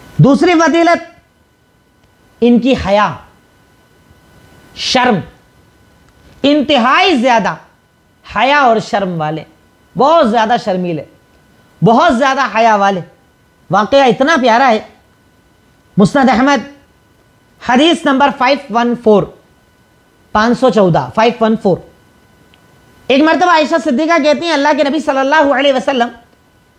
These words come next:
घर में लेटे हुए थे और शलवार या तहमत का जो हिस्सा होता है ना,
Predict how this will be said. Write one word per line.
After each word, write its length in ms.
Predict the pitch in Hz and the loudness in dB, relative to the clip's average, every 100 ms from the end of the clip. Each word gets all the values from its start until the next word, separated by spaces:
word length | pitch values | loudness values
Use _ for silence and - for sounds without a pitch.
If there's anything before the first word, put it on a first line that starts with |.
| _ _ | _ _
घर 220 | 170 240 311 | 0 2 2
में 120 | 359 | 2
लेटे 300 | 320 311 381 | 0 0 0
हुए 260 | 359 311 262 | 0 0 0
थे 200 | 226 226 _ _ _ _ _ _ | -4 -10 _ _ _ _ _ _
और 120 | - 156 | -2 0
शलवार 480 | - 254 269 330 | 0 0 2 2
या 100 | 349 | 0
तहमत 400 | 330 262 220 320 | 0 0 0 -2
का 120 | 330 320 | -2 0
जो 140 | 302 | 0
हिस्सा 260 | 254 - 339 | -2 0 2
होता 240 | 277 349 | 2 0
है 100 | 320 | -2
ना, 140 | 277 | -4